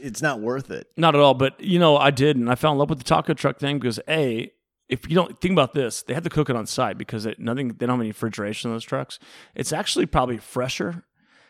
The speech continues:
Speaker 2: than it is actually if you went to, like, a regular, regular
Speaker 1: Yeah, they
Speaker 2: restaurant
Speaker 1: go to
Speaker 2: and
Speaker 1: the
Speaker 2: got it.
Speaker 1: market. They
Speaker 2: They
Speaker 1: go to the market
Speaker 2: in the
Speaker 1: that
Speaker 2: morning,
Speaker 1: morning at
Speaker 2: that
Speaker 1: four A M.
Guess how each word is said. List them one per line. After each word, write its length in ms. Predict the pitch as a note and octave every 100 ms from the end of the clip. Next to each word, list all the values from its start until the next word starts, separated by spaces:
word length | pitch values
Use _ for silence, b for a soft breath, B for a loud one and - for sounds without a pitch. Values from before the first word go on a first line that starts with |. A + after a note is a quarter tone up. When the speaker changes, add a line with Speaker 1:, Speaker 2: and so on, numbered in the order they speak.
| _ -
Speaker 2:
than 220 | D3+ D3
it 100 | C#3 B2+
is 600 | D#3 D3+ C#3 B2+ - - _ -
actually 340 | C3 B2+ C#3 B2+
if 100 | B2
you 100 | B2+
went 160 | B2+ B2
to, 100 | A#2+
like, 160 | A2+
a 20 |
regular, 380 | A2+ A2+ G#2+ G#2 - - _ A#2+
regular 440 | A#2 A2 A2 A2
Speaker 1:
Yeah, 160 | A#2+ D3
they 60 |
Speaker 2:
restaurant 60 | D3
Speaker 1:
go 60 | D3+
to 40 |
Speaker 2:
and 60 | C#3+
Speaker 1:
the 40 |
Speaker 2:
got 20 | C3+
it. 40 |
Speaker 1:
market. 400 | C3+ C#3+ G2+ - -
They 100 | B2
Speaker 2:
They 20 | D#3
Speaker 1:
go 60 | F#3+
to 40 |
the 60 | F3
market 220 | D#3+ D#3
Speaker 2:
in 40 |
the 80 | D3
Speaker 1:
that 100 | C#3
Speaker 2:
morning, 240 | E3 -
Speaker 1:
morning 300 | C#3+ C#3 F#2+
at 140 | F#2 G#2+
Speaker 2:
that 160 | D3+
Speaker 1:
four 160 | D3+
A 20 |
M. 60 | D3+